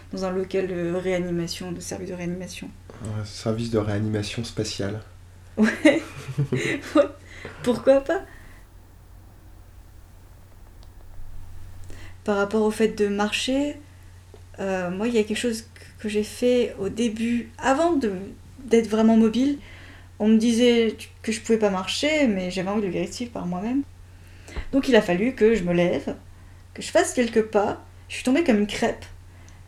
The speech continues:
Speaker 1: C'était très dur pour mon ego, ça, de, de tomber, euh,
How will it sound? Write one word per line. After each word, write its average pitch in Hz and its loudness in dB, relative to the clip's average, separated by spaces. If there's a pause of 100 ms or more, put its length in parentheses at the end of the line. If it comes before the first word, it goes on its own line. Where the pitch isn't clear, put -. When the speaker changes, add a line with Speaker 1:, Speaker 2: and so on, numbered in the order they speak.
Speaker 1:
C'était - 0
très 277 -2
dur 320 -2
pour 240 0
mon 202 0
ego, 202 4
ça, 196 -8 (720)
de, 180 -4
de 180 -2
tomber, 220 6
euh, 170 2